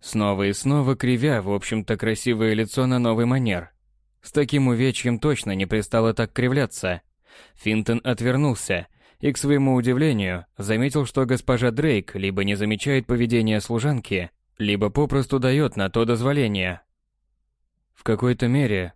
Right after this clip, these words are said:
говорили не столько о жутком, сколько о непонятном звере»,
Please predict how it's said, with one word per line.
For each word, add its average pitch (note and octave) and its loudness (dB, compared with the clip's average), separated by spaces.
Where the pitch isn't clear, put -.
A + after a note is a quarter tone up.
говорили C3 2
не C3 2
столько C3+ 0
о C3 0
жутком, A2 -2
сколько A#2+ 0
о A#2+ 2
непонятном A2 0
звере», G#2 -2